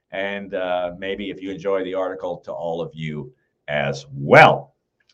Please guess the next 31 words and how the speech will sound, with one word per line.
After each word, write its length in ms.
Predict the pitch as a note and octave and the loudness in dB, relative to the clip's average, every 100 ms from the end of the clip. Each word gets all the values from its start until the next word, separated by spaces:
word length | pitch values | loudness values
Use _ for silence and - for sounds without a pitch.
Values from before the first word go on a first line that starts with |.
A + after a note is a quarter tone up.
| _ | _
So, 420 | - G#3 B2+ - - _ - | 6 10 10 8 -6 _ 6
uh, 420 | B2 B2 A#2+ G#2+ A2 | 10 10 10 4 0
again, 300 | B2+ D3+ A#2+ | 0 0 2
we 140 | C#3+ | 0
will 140 | C#3 B2 | 0 0
try 240 | E3 E3+ | 0 2
to 100 | D3 | 2
do 240 | C#3 C#3+ | 0 0
a 100 | B2+ | 0
broadcast 760 | G#2+ A#2+ B2+ B2 B2+ B2 B2 G#2 | 0 2 2 2 2 2 2 -2
on 220 | G2+ G2 | -4 -2
next 320 | G#2+ G#2+ - | -4 -6 -8
Wednesday, 640 | F#2 G#2 C3 C3+ D#3 F3+ C#3 | -6 -4 -4 0 2 2 -2
particularly 680 | - A#2+ A2+ A2+ A2 A2+ | -4 -10 -8 -6 -4 -2
if 120 | G#2 G#2+ | -4 -6
there's 220 | G2+ G2 | -12 -10
any 200 | G#2+ G2+ | -10 -10
breaking 680 | F#2 G2+ G#2 G#2 F#2 F#2 F#2 | -10 -4 -4 -6 -12 -16 -8
news 520 | A2 B2 C#3 F3 E3 _ _ _ | -4 2 2 0 -6 _ _ _
throughout 400 | G#2+ A2+ A2+ - | -6 0 0 -2
the 80 | F#2 | -8
week. 460 | F#2 C3 G#3+ - - _ _ | -6 -2 -2 -2 -12 _ _
If 220 | F#2+ F#2+ G#2 | -10 -8 -2
not, 360 | A#2+ D3+ - - | 0 0 -4 -6
uh, 280 | A2 G#2+ G2+ | -2 2 2
we'll, 380 | G2 G2+ G2+ G2 | 0 -2 -2 -2
uh, 240 | F#2 E2+ D#2+ _ _ _ _ | -2 -4 -8 _ _ _ _
find 300 | A#2 A2 G2 | -4 -4 -4
a 40 | |
topic 460 | - B2 A#2+ A2 F#2 | -8 -6 -6 -8 -10
of 160 | F2 | -12